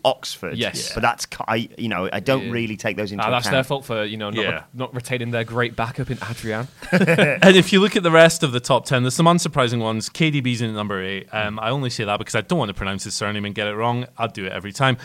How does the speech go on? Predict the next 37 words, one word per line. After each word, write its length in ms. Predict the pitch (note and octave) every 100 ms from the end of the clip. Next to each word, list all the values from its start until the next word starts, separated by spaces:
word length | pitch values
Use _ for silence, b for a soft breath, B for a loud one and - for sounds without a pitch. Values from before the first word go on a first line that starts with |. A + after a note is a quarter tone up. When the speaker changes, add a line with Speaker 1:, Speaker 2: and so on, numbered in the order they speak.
| B
Speaker 3:
Cantwell's 480 | - F#3+ F#3 F3+ E3+
there. 360 | G3 F#3 F3+ D3
Uh, 140 | C#3+
twenty-seven 540 | C#3 E3 D#3+ - D3+
percent 240 | D3+ D3 C3
of 60 |
people 180 | B2 A#2+
have 160 | A#2 B2
him. 340 | C#3 C3+ C3 -
Abraham, 460 | C#3+ C3+ C3+ C3 B2+
one 180 | C3
point, 240 | B2 C#3 C3
uh, 180 | B2 A#2+
thirty-one 440 | - D#3 C#3 C#3
point 240 | C3 A#2 -
five. 320 | C3+ C3 A#2 B B B B B B
Uh, 200 | D3+ D#3+
then 180 | E3 A3
you 80 | C#4
got 160 | B3 G#3
some 140 | G#3+
more 320 | G3 G3 G3+
surprising 560 | F#3 F3+ F3 E3 D#3 D#3
ones. 180 | D#3 D3
Angus 440 | - E3 G#3 G#3+ C#3+
Gunn, 420 | B2+ - D3 G#3
who 200 | A3 F#3
only 220 | E3+ F3+
three 320 | F3 - D#3+
point 300 | F#3 F#3+ E3
six 240 | D3+ F#3 -
percent 400 | - - E3+ D#3
of 40 |
people 260 | D3 E3 D3
have. 220 | E3 F3+
Speaker 1:
Oh. 60 |
Speaker 3:
Uh, 40 | G#3+